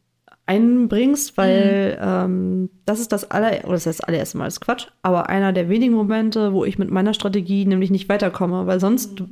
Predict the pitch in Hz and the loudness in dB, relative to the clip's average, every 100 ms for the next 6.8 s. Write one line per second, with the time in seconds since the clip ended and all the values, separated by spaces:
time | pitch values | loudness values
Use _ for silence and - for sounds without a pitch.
0 | - 208 214 233 240 190 190 190 202 180 | -4 -2 0 0 0 0 0 -2 0 0
1 | 196 185 196 - - - - 180 190 190 | 2 0 -2 -8 -20 -10 -2 0 2 0
2 | 190 190 180 180 - _ _ - 214 247 | 0 0 0 -2 -8 _ _ -2 2 4
3 | 247 254 262 262 - _ 175 185 190 240 | 2 2 0 0 -6 _ 0 2 2 2
4 | - 220 190 226 220 214 185 175 - 185 | 0 0 2 0 -2 -2 -2 -2 -2 -2
5 | 180 180 165 - 160 180 - - - 247 | 0 0 -2 -2 -4 -4 -8 -12 -2 0
6 | 285 294 - - 311 311 285 302 | 2 0 -2 2 4 4 4 2